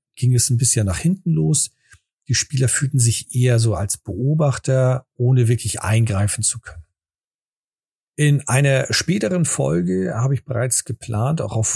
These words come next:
Wunsch einiger Zuhörer, wie ich zum Beispiel mit vielen N S Cs umgehe. Also wie ich Szenen spiele, wo mehrere N S Cs auftauchen.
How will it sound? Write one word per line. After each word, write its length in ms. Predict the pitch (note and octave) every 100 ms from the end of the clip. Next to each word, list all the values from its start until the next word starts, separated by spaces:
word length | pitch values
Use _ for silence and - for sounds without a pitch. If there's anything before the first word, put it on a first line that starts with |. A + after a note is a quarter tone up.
| A2+
Wunsch 380 | A#2+ D3 - -
einiger 440 | A2 A#2 A2+ G#2+ E2+
Zuhörer, 800 | - D3 - C#3+ C#3 C#3 C#3+ _ _
wie 300 | - A2+ B2+
ich 80 | A#2+
zum 160 | - A2+
Beispiel 340 | A#2 - A#2+
mit 160 | A#2 -
vielen 380 | - C3 B2
N 220 | A2 C3+ C3+
S 180 | -
Cs 180 | A#2+ -
umgehe. 500 | F2+ F2+ D#2+ C#2 - _ _ _ _
Also 140 | - _ _
wie 160 | G#2 G#2
ich 180 | -
Szenen 500 | - - A#2 C#3 C#3
spiele, 680 | B2 - - B2+ B2+ B2 A#2
wo 240 | G#2 A2 A2
mehrere 560 | F#2+ G2 A2 A#2 G#2
N 140 | - A2+
S 220 | A2 -
Cs 200 | G#2+ -
auftauchen. 800 | A2+ B2+ - F2+ E2+ - B2+